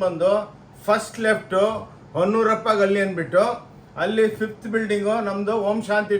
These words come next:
ಟೆಕ್ಸ್ಟೈಲ್. About five floors, fifty thousand square feet ಇದೆ. ಎಷ್ಟೋ ಸಲ ವಿಡಿಯೋಗಳು ಹಾಕ್ಬಿಟ್ಟು ಅಪ್ಲೋಡ್ ಮಾಡಿದ್ದೀವಿ. ಎಲ್ಲ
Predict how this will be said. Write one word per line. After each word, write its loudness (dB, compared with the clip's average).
ಟೆಕ್ಸ್ಟೈಲ್. -2
About 0
five 4
floors, -2
fifty -6
thousand -2
square 0
feet -4
ಇದೆ. 2
ಎಷ್ಟೋ -4
ಸಲ 0
ವಿಡಿಯೋಗಳು 2
ಹಾಕ್ಬಿಟ್ಟು -4
ಅಪ್ಲೋಡ್ -2
ಮಾಡಿದ್ದೀವಿ. 0
ಎಲ್ಲ -2